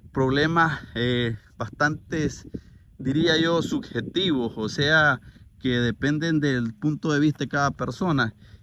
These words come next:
que yo me he encontrado con productores que le encanta el ganado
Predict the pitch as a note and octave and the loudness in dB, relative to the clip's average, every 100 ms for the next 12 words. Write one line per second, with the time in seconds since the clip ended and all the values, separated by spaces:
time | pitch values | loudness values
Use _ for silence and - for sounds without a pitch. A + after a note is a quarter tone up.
0 | - - - E3 E3+ D#3+ D3+ C3 D3 D#3+ | -20 -8 -2 0 2 2 2 2 2 4
1 | D3+ C#3+ C3+ D3 C#3+ C3 B2 A#2+ A2 C3+ | 4 2 2 2 2 0 0 -2 -2 -2
2 | C#3 C3+ C3+ B2 A2 G#2 C3 B2 A#2 G#2+ | 0 -2 -2 0 0 4 4 4 2 0
3 | A2 A2+ A2+ A2 | 0 2 4 4